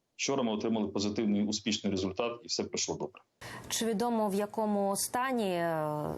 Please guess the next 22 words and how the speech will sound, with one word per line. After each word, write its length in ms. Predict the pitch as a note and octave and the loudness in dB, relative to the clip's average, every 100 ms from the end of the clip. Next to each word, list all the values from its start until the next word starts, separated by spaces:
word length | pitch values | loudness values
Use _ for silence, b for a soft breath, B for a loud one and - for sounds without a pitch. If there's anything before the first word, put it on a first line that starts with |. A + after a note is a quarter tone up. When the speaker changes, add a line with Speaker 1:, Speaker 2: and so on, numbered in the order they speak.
| - - | -6 -2
Speaker 2:
наші 340 | F3 E3 F#3 | 0 0 2
військові? 640 | E3+ E3+ - F3 D#3 D#3+ D3 - - | 2 0 -2 -2 0 0 -2 -6 -6
Чи 160 | - | -4
катували 560 | G#3 G#3 G#3+ G#3 G3 F3 | -2 -2 0 0 2 2
їх? 300 | D#3 D3+ - - - - - - _ _ _ _ D3 | 0 -4 -12 -20 -20 -20 -20 -20 _ _ _ _ 0
Speaker 1:
Майже 280 | D#3+ D3+ | 0 2
сорок 680 | D3+ - E3 C#3+ - - - | 0 0 0 0 -4 -8 -6
наших 360 | C3+ C3 C3 A#2 | -2 0 0 -2
захисників, 560 | A2+ A2+ G#2+ B2 A2 A2+ | -4 -6 -2 -2 0 0
які 200 | A2 G#2+ | 0 0
повернулися 720 | A2 A2 A2+ G#2+ G2+ - G2+ | 0 2 2 2 0 0 -2
цього 280 | - A2 A2 | 0 0 2
разу 220 | G#2 G2+ | 2 0
з 60 | |
полону, 560 | - B2 C#3+ D3 A#2+ G#2+ | -2 0 2 2 2 0
е, 460 | - G#2+ G2+ G2+ G2 | -4 -2 0 2 0
в 140 | F#2+ - | -4 -8
важкому 560 | G#2 G2 G#2+ - A#2 A2 | -4 0 -2 0 0 2
стані, 580 | A2+ D#3 D3+ C3 A#2 G#2 - | 2 0 0 2 2 0 -2
е, 80 | G2 - | -6 -2
поранення 720 | A#2+ C3 C3 A2 G#2+ G2+ G2+ | 0 2 2 2 2 2 -2
і, 420 | G2+ G2 G2 F#2+ | -2 0 0 -2